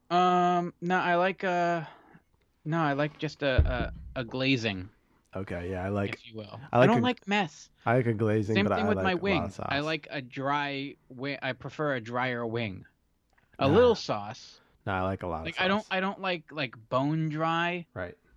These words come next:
Speaker 1: But at the same time, I don't like 'em like they, like you're just eating wing soup. You know, there's a, there's a happy medium.
Speaker 2: I guess.
Speaker 1: Um, it was enjoyable, it, it, watching you as you're biting into it and squeezing it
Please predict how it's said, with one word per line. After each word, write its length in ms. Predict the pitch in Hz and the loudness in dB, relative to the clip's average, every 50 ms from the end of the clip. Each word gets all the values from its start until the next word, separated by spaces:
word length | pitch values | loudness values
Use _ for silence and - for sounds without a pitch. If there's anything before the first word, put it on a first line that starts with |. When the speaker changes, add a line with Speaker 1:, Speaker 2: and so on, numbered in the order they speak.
| _ _ - - - - - - - | _ _ -20 -20 -20 -20 -20 -4 0
Speaker 1:
But 240 | 147 143 143 - - - | 2 2 2 0 -2 -2
at 120 | 143 143 | 0 2
the 80 | - - | 2 2
same 240 | - 170 156 156 151 | 2 0 -2 -4 -4
time, 240 | - 165 156 147 - | -4 -6 -6 -6 -4
I 140 | - 143 131 | -2 -2 0
don't 220 | 127 135 147 - - | 0 0 -2 -6 -6
like 300 | 123 135 139 135 - - | -4 -4 -4 -2 -2 -2
'em 340 | 135 127 127 127 127 73 92 | -2 -2 -2 -4 -6 -8 -6
like 200 | 120 127 117 120 _ | -6 -6 -6 -6 _
they, 240 | - 120 117 120 120 - | -6 -6 -6 -6 -6 -6
like 240 | 127 113 107 - - | -6 -6 -6 -8 -8
you're 120 | 117 113 | -6 -6
just 320 | 104 - 127 120 120 - - | -2 -2 -2 -2 -2 -4 -2
eating 320 | 143 131 117 117 110 110 | 0 0 2 2 0 0
wing 260 | 110 135 143 143 135 | 2 2 4 2 2
soup. 380 | 127 - - 110 98 - - - - _ _ _ _ _ _ _ _ _ | 0 -2 -8 -12 -12 -12 -14 -20 -20 _ _ _ _ _ _ _ _ _
You 100 | - 120 | -8 -6
know, 160 | 113 113 113 107 | -4 -4 -2 -2
there's 220 | 98 117 117 113 | 0 0 0 0
a, 160 | 123 113 - - | 0 0 0 0
there's 140 | 139 151 151 | 0 0 0
a 20 | 175 | 0
happy 280 | 151 185 185 160 160 127 | 0 0 0 0 0 -2
medium. 420 | 113 107 107 104 107 110 120 127 - _ _ _ _ _ _ - - | -2 -4 -4 -6 -6 -6 -8 -10 -14 _ _ _ _ _ _ -10 -6
Speaker 2:
I 140 | 135 135 135 | -4 -2 -2
guess. 440 | 110 87 78 87 101 - - - - - - _ _ _ _ _ - - | -4 -4 -6 -8 -8 -10 -12 -16 -18 -20 -20 _ _ _ _ _ -14 -10
Speaker 1:
Um, 380 | 113 110 107 107 107 104 104 - - _ _ - - _ _ _ _ _ - - 160 - | -8 -6 -6 -6 -6 -8 -10 -14 -18 _ _ -20 -20 _ _ _ _ _ -4 -2 0 2
it 80 | - 185 | 4 4
was 160 | 170 175 160 165 | 6 6 4 4
enjoyable, 600 | 175 160 143 143 160 160 160 143 151 143 139 135 | 2 2 2 2 0 0 0 0 0 0 0 -2
it, 240 | 117 135 131 120 - - | -4 -6 -8 -10 -12 -14
it, 200 | 127 120 - - - | -16 -16 -16 -18 -14
watching 500 | - 127 139 139 139 - - 151 131 135 | -6 -4 -2 -2 -2 -2 -4 -4 -2 -2
you 220 | 135 135 131 127 - | -2 -2 -4 -4 -4
as 260 | - 127 120 113 123 | -4 -4 -4 -4 -4
you're 160 | 131 127 117 | -6 -6 -4
biting 320 | 107 135 131 127 120 120 | 0 0 2 2 2 2
into 300 | 123 127 131 127 147 127 | 0 0 0 0 0 0
it 140 | 117 113 - | 0 0 -2
and 140 | 123 117 113 | -4 -6 -6
squeezing 440 | - - - 135 139 135 135 131 123 | -6 -2 2 2 4 4 4 4 2
it 160 | 120 123 - | 2 0 -4